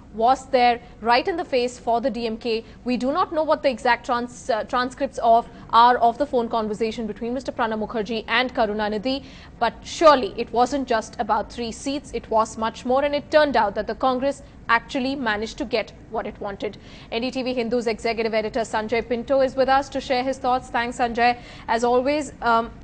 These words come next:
your initial thoughts and the reading on the fact that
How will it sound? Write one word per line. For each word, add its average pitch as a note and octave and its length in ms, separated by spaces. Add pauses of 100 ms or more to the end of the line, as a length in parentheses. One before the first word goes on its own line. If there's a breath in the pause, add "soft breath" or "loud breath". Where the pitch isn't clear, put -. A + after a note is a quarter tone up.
(520)
your B3+ 280
initial E4 400
thoughts B3+ 420
and A#3 180
the A3 120
reading B3+ 420
on A3+ 240
the A#3 80
fact A3+ 380
that A3 200